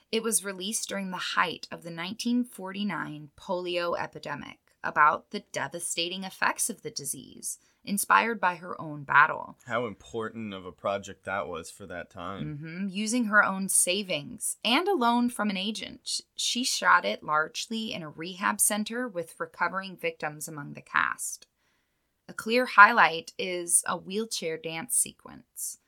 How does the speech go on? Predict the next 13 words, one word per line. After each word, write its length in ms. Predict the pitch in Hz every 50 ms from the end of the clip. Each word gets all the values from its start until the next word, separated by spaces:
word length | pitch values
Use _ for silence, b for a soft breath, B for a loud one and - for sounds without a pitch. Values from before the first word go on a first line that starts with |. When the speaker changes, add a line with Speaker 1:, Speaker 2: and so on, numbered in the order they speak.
| _ _ _ _ _ _ _ _ _ _
Speaker 1:
Unfortunately, 1300 | - 185 170 - - 170 170 175 - - - 196 185 190 - - 185 190 180 180 180 175 175 165 170 - - -
audiences 880 | 180 175 170 175 180 185 185 185 - - - 175 170 165 160 - 165
weren't 240 | 165 170 170 - -
ready 320 | 170 170 165 156 165 160
to 180 | 156 - - 165
look 300 | 151 151 151 151 - -
reality 560 | 160 151 156 156 147 143 143 147 160 156 151
in 100 | 151 151
the 80 | 143 143
face 460 | - - - 170 170 175 - - -
with 160 | 214 214 - _
this 320 | - 208 208 - - -
one. 400 | 220 220 226 233 247 262 269 269